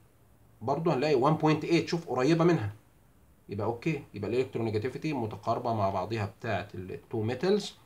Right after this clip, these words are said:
وبالتالي هيدوبوا مع بعض بشكل كامل. الفالنسز هنبص نلاقي الكبر هنا له تو فالنسز اللي هو بلس وان وبلس تو،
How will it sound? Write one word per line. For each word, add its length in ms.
وبالتالي 440
هيدوبوا 400
مع 160
بعض 300
بشكل 400
كامل. 220
الفالنسز 720
هنبص 280
نلاقي 200
الكبر 480
هنا 140
له 320
تو 120
فالنسز 480
اللي 120
هو 80
بلس 320
وان 200
وبلس 480
تو، 140